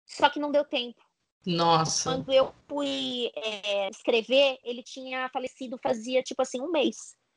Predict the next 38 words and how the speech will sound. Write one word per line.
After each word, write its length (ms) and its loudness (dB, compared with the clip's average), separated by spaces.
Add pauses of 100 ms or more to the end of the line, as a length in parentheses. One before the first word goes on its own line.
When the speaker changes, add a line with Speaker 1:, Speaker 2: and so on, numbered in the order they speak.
(160)
Speaker 2:
Nossa. 720 8
Speaker 1:
E 60 2
eu 60 6
não 180 6
consegui, 960 6
é, 140 4
entrar 340 4
em 40 0
contato 460 2
com 160 -10
ele. 240 -4 (220)
É 120 4
um 140 2
dos 200 -2
livros 480 -2
mais 380 4
importantes 540 -2
da 100 0
minha 260 -2
vida. 480 -6 (380)
É, 240 2
então, 500 -4
pra 220 -2
você 320 -4
que 140 -8
já 160 0
assistiu 560 -6
Evita, 720 -4
a 80 -4
versão 500 -8
da, 600 6
da 160 0
Madonna, 640 -2
que 80 -14
pra 220 -4
mim 360 -4
é 100 4
irretocável 1040 4